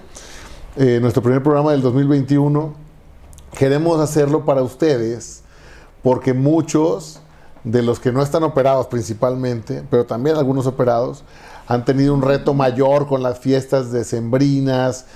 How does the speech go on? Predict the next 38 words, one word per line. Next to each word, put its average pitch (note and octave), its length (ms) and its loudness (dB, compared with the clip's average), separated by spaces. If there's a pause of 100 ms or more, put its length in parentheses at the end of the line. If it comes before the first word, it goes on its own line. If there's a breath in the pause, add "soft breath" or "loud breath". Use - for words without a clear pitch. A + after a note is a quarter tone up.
(240 loud breath)
con B2+ 200 0
toda E3+ 160 4
la F#3 160 0
pandemia, D3+ 560 0
¿no? D3+ 220 -4
Con B2 200 -2
todo C#3 280 4
este C#3+ 240 0
tema C#3 280 0
de C3 120 0
mayor B2 320 0
sedentarismo. B2 1200 0 (580 loud breath)
Ah, B2+ 100 2
hubo D3 200 2
gente D3 380 0
que C#3+ 80 0
utilizó B2+ 260 2
la C#3 140 2
pandemia C3 640 -2 (520)
y C#3 140 2
el B2 120 0
tiempo C#3+ 400 2
que C3 120 0
nos A2 240 -2
dio C3 320 2 (440 loud breath)
extra C#3+ 540 0
para A#2+ 160 2
ejercitarse, B2+ 640 -2
pero C3 160 2
fueron C3+ 200 -2
los A#2 100 -2
menos. A#2 440 -8 (600 loud breath)
La A#2 140 2
mayoría, C3 800 2 (200)
eh, A2+ 380 2
pues, A2 160 -4
más B2 180 0
alcohol, C3 600 0